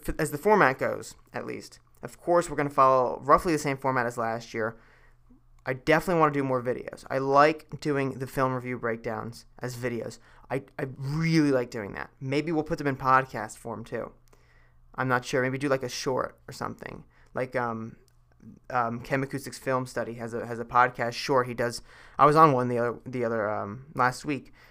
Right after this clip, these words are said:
where he dives into a specific topic. Maybe we'll do something like that. Maybe we won't. Um, but right now, I definitely wanna do video. We'll keep the article format going, as always. Um, and we'll see what, what goes from there.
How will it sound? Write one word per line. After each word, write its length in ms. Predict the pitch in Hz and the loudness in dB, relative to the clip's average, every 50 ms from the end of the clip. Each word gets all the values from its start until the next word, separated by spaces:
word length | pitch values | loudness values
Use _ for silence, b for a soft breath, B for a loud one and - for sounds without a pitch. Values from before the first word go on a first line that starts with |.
| b b b | b b b
where 120 | - 139 | -4 -4
he 140 | 139 143 131 131 - _ - - _ _ _ - | -4 -4 -8 -12 -14 _ -20 -20 _ _ _ -2
dives 220 | 143 139 143 135 | 2 2 2 2
into 160 | 143 139 135 | 0 -4 -4
a 60 | 127 | -4
specific 420 | 123 - - 131 - 143 127 123 123 | -6 -8 -10 -4 -2 -2 -2 -2 -2
topic. 320 | - 131 120 113 104 110 123 | 0 0 0 0 -2 -6 -6
Maybe 160 | 131 135 139 | -6 -4 -4
we'll 100 | 147 147 | -4 -6
do 100 | 135 139 | -6 -6
something 220 | - 151 139 135 | -6 -4 -2 -2
like 140 | 131 131 131 | -2 -2 2
that. 200 | 143 143 139 110 | 2 2 2 2
Maybe 180 | 135 135 127 120 | 0 -6 -6 -6
we 120 | 123 123 | -6 -6
won't. 340 | 123 131 131 135 139 - - B B B B B B B | -2 0 2 2 2 0 -4 B B B B B B B
Um, 460 | - 123 131 127 127 127 123 131 127 - - - | 2 4 6 6 4 4 0 -4 -8 -12 -12 -10
but 100 | 139 131 | -8 -4
right 320 | 135 139 147 151 160 - | 2 6 6 6 6 4
now, 380 | 160 151 147 147 147 151 147 - | 2 2 4 6 8 8 6 6
I 100 | - 139 | 4 0
definitely 300 | 131 143 147 147 175 160 | 2 2 2 4 4 4
wanna 120 | 151 147 | 4 4
do 80 | 143 143 | 2 0
video. 400 | 135 139 139 139 139 135 135 131 | 0 2 2 4 4 6 6 6
We'll 160 | 120 123 127 | 4 2 -2
keep 280 | 123 - - 156 147 151 | -2 -6 -10 -10 -8 -6
the 80 | 147 | -2
article 260 | - 139 139 139 135 135 | 0 0 0 0 -2 -4
format 380 | - - 139 131 127 127 127 | -4 -2 0 2 0 0 0
going, 320 | 131 127 123 127 127 123 127 | 0 2 2 2 0 0 -2
as 100 | 127 131 | 0 2
always. 480 | 127 127 127 127 123 127 123 123 - b b b b b b b b b - | 4 4 4 4 2 0 -2 -6 -12 b b b b b b b b b -12
Um, 320 | - 117 113 113 113 113 - | -6 -2 -2 -2 -2 -2 -4
and 100 | - 135 | -4 -2
we'll 80 | 143 165 | -2 -2
see 160 | - - 233 | 0 0 4
what, 200 | 196 208 196 196 | 6 6 6 4
what 140 | 190 196 196 | 2 0 2
goes 220 | 202 190 196 190 | 2 2 2 0
from 180 | - 180 165 160 | -2 -2 0 2
there. 260 | 160 151 120 104 | 2 2 2 0